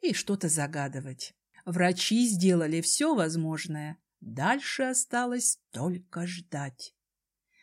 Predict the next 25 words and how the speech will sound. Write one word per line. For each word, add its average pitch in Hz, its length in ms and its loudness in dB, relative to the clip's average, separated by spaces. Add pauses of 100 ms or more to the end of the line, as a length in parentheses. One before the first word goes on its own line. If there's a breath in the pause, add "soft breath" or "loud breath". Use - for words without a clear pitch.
(200 soft breath)
Навещать 226 600 4
Гурского 240 520 2
можно, 185 640 2 (280 soft breath)
но 240 160 4
только 262 300 2
лишь 277 200 4
самым 277 360 4
близким 247 520 4
людям, 180 500 0 (200)
к - 40 -18
которым 226 480 0
я 170 200 0
уже 170 240 0
давным-давно 220 960 2
себя 175 360 0
не 175 120 2
отношу. 175 760 -2 (320)
«Евгений 233 540 4
Павлович, 156 840 -6 (340 soft breath)
я 214 260 2
понимаю, 233 580 4
что 208 320 0
уже 220 300 0
спрашивала 196 640 -2
неоднократно». 185 1040 0